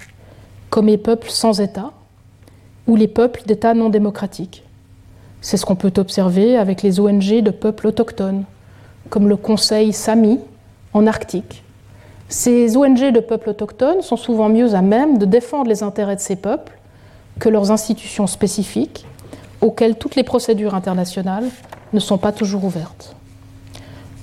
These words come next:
D'autre part, lorsque l'agenda international d'un gouvernement ne peut pas être suffisamment contrôlé par son peuple dans un cadre électoral,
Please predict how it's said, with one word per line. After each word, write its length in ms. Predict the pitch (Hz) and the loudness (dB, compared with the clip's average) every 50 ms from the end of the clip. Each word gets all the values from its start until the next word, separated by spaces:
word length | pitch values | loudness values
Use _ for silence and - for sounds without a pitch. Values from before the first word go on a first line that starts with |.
| - - | -2 0
D'autre 280 | 208 240 240 - 247 | 0 2 2 2 0
part, 180 | 240 - 285 294 | 2 2 2 2
lorsque 260 | 277 220 - - - | 2 0 -2 -2 -2
l'agenda 460 | 220 214 233 254 254 262 247 220 240 | 0 2 2 2 2 2 2 2 2
international 640 | 233 226 220 220 208 214 196 - - 208 214 208 208 | 0 0 0 -2 -2 -2 -2 -2 -2 -2 -2 -2 -2
d'un 80 | 196 190 | -2 0
gouvernement 580 | 185 208 202 196 196 190 190 190 190 190 190 | 0 0 0 0 2 2 2 2 0 0 2
ne 100 | 190 185 | 0 0
peut 140 | 180 - 202 | 0 0 -2
pas 220 | 190 - 233 233 214 | 0 2 2 2 2
être 140 | 214 202 | 0 -2
suffisamment 560 | - - 220 202 - 226 202 220 214 208 208 202 | -2 -4 -6 -4 -2 0 2 2 2 2 2 0
contrôlé 420 | - 202 190 - - 202 202 202 | -2 -4 -4 -2 -2 0 0 0
par 200 | 190 - 180 - | 0 -2 -4 -4
son 120 | - 185 | -4 -4
peuple 400 | 175 - 208 202 208 - - - - | -4 -2 -4 -4 -4 -6 -12 -10 -6
dans 220 | 202 185 175 165 175 | -4 -4 -2 -2 -2
un 60 | 175 | -2
cadre 320 | 175 - 208 202 185 170 | 0 0 0 2 2 0
électoral, 640 | 175 175 170 - - 185 170 180 185 226 294 320 254 | 0 -2 -2 -2 -2 -2 0 0 2 2 2 2 0